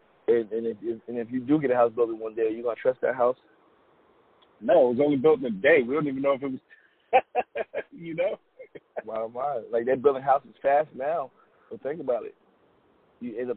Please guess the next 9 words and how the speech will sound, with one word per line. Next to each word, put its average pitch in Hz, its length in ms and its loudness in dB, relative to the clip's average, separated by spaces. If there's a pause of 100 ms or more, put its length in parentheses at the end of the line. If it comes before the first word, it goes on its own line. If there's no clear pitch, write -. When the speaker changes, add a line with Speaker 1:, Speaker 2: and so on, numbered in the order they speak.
(100)
Speaker 1:
showing, 123 320 -4 (280)
like, 110 160 -2 (1040)
the 120 80 2
house 131 260 4
I, 127 120 6 (180)
I 123 120 0
had 117 280 -10
built, 110 200 -8 (760)
it 127 120 -12